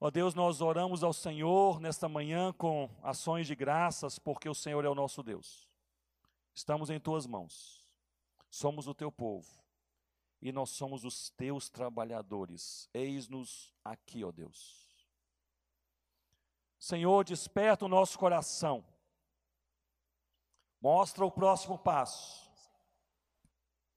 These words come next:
Abre os nossos olhos para enxergarmos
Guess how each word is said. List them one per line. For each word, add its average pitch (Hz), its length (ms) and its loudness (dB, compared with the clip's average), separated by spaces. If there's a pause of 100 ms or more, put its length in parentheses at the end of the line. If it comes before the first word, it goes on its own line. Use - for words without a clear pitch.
(400)
Abre 202 400 4
os 170 120 -4
nossos 185 440 2
olhos 208 640 6
para 185 220 2
enxergarmos 180 1200 -2